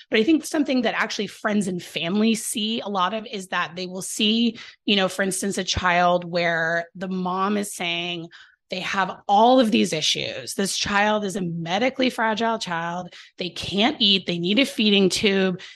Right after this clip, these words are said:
They have asthma. They have, there's also a lot of, like, respiratory stuff comes up in this. They have cystic fibrosis. That's come up, uh, in a few cases.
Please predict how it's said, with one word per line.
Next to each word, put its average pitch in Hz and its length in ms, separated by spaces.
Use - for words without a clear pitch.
They 190 320
have 196 520
asthma. 190 760
They 175 160
have, 170 220
there's 175 160
also 170 240
a - 20
lot 175 180
of, 180 60
like, 180 140
respiratory 185 680
stuff 175 260
comes 180 220
up 165 120
in 185 80
this. 175 120
They 180 100
have 175 240
cystic - 380
fibrosis. 180 720
That's 175 200
come 185 160
up, 170 120
uh, 170 160
in 170 100
a 165 100
few 175 280
cases. 180 580